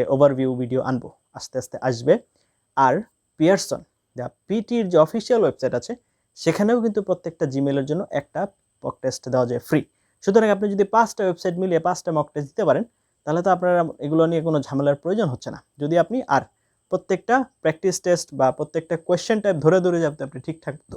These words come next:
চর্চা করেন, তাহলে কিন্তু আপনার জন্য বিষয়টা খুবই সহজে হয়ে যাচ্ছে। তো এইভাবে আপনি একটু মেইনটেইন করুন এবং পড়ার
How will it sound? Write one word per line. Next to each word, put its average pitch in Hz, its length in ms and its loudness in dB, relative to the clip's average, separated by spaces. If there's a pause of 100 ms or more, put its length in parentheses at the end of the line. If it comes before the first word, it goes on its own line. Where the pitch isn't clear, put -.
চর্চা 160 300 4
করেন, 185 160 0 (500)
তাহলে 143 180 4
কিন্তু 147 160 2
আপনার 131 200 -2
জন্য 123 100 0 (100)
বিষয়টা 120 260 -6
খুবই 120 220 -4
সহজে 117 320 -4 (360)
হয়ে 123 220 0
যাচ্ছে। - 220 -12 (360)
তো - 100 -20
এইভাবে 190 280 6
আপনি 190 180 -4
একটু - 200 -12
মেইনটেইন 160 320 -4
করুন 220 160 -2 (280)
এবং 170 120 0 (360)
পড়ার 190 260 8